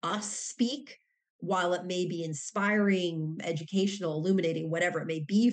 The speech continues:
for listeners, I also think it can feel overwhelming for listeners to listen to two women who have been doing this work for decades, right? And you're like, "Oh my gosh,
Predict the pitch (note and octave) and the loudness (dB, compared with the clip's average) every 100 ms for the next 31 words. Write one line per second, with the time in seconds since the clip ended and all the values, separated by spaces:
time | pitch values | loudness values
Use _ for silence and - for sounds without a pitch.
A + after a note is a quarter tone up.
0 | - E3 E3 E3 E3 C#3+ - E3 D3 D#3 | 2 -6 -4 -4 -4 -6 -6 -6 -4 0
1 | F#3+ G3+ D#3 D#3 - - D#3 - E3 E3 | 0 0 -2 -6 -6 -8 -8 -4 -2 0
2 | D#3 D#3+ F#3+ C4 A#3 G3 D#3+ D#3 C#3+ D#3+ | -2 0 2 4 4 4 0 -2 -2 -2
3 | D#3 D3+ E3+ E3 F3+ F#3+ D#3+ D3+ F3 E3+ | -2 -2 -4 -2 -2 -2 -4 -2 -2 -2
4 | E3 E3 E3 D#3+ D#3+ F3 E3 D#3+ D#3+ E3 | -2 0 0 0 0 0 0 -2 -2 -4
5 | D3 D#3+ D3 A#3 A#3+ C3+ - - E3 F3 | -2 -2 2 2 2 0 -2 -6 -2 -2
6 | F#3 - _ _ _ - F#3 E3 D#3+ - | -4 -10 _ _ _ -2 0 0 -2 0
7 | F#3+ G#3+ E3 C#3 E3 G3 E3+ C3 | 2 4 2 0 0 0 0 -4